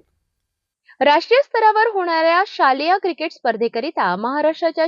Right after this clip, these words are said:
चमूत स्थानिक श्री शिवाजी विज्ञान महाविद्यालयामधील बारावी विज्ञान शिकणाऱ्या सिद्धांत संजय खडसे याची निवड झाल्याने अमरावतीच्या खेळाडूंमध्ये चैतन्याची लहर निर्माण झाली आहे.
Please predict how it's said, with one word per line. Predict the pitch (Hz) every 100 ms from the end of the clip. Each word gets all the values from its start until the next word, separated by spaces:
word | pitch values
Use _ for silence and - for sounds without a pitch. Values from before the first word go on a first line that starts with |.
| -
चमूत | 349 330 208
स्थानिक | - _ 370 359 440 508
श्री | 427
शिवाजी | 440 403 339 349 392
विज्ञान | 330 330 339
महाविद्यालयामधील | 311 294 247 226 247 254 247 240 285
बारावी | 254 233 214 254 311
विज्ञान | 330 285 208 254 277 285 _
शिकणाऱ्या | - 262 254 262 269 285
सिद्धांत | - 233 208 277 285
संजय | 302 254 240 254 -
खडसे | 269 311 294 170 - _ _ 262
याची | 285 - 403
निवड | 311 233 233
झाल्याने | 247 226 320 302
अमरावतीच्या | 214 220 247 330 - 359 381
खेळाडूंमध्ये | 359 269 220 240 254 302 233
चैतन्याची | 226 226 277 294 269 262 254
लहर | 220 214
निर्माण | 285 233 180 180
झाली | 185 170
आहे. | 165 175